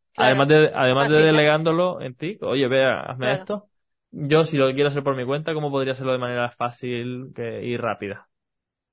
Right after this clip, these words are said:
Speaker 1: Efectivamente, te iba a decir, no, me llamas a mí y te dejas de hostias. Pero en caso de que no me vayas a llamar a mí, lo que puedes hacer de alguna manera es, eh, es hacer, es ir apuntando siempre palabras clave. Para mí las palabras clave es lo importante. No, no, no,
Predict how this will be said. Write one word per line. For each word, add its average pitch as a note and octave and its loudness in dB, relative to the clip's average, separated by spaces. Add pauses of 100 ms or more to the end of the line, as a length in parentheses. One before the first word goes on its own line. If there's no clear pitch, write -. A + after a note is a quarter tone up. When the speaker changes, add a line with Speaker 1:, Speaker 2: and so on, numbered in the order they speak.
(1400)
Speaker 1:
Efectivamente, A#3 0
te A#3 -4
iba A3+ 0
a G#3+ 2
decir, G#3 -6
no, A3+ -8
me G3+ -8
llamas A#3+ -4
a C4+ -2
mí C4 -6
y - -14
te A#3+ -4
dejas G#3+ -6
de G3+ -6
hostias. F3+ -12
Pero B3 2
en G3 -6
caso C4 -4
de C#4 -4
que C4 -2
no B3+ -4
me C#4+ -4
vayas C4+ -2
a C4+ -6
llamar A#3+ -4
a A3+ -6
mí, C#4 -10 (960)
lo A3 -2
que G#3+ -2
puedes C4 2
hacer C4+ -2
de A#3 -4
alguna B3 -4
manera A#3+ -4
es, A#3+ -4
eh, G3+ -6 (1000)
es A#3+ -6
hacer, C4 -2
es D4 -6
ir D#4+ -2
apuntando C#4 -4
siempre B3 -2
palabras G3 -4
clave. G3+ -4
Para G3+ -6
mí A3 -12
las B3 -6
palabras A#3+ -2
clave B3 -2
es - -12
lo A3+ -8
importante. G3 -8
No, C4 -2
no, B3+ -8
no, B3 -10